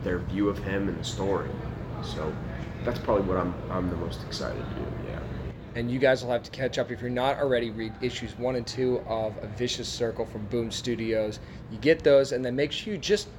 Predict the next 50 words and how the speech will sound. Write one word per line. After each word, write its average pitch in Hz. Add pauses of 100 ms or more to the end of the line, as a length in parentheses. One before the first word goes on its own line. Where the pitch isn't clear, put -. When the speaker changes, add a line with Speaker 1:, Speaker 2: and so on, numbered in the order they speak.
Speaker 2:
put 220
it 269
in 233
your 196
pull 190
box 135
at 123
your 135
local 135
comic 175
book 120
shop. 113 (340)
Then 185
that 196
way 196
you 190
won't 190
have 190
to 180
worry 190
about 175
missing 156
any 156
issues. 147
And 123 (320)
what 143
this 165
guy's 143
going, 143
if 135
this 175
book 190
doesn't 170
win 160
him 151
an 147
Eisner, 135
I 139
don't 143
know 139
why 139
we 139
even 127
have 123
the 120
Eisners, 113
'cause 110
it's 107
that 117
incredible. 110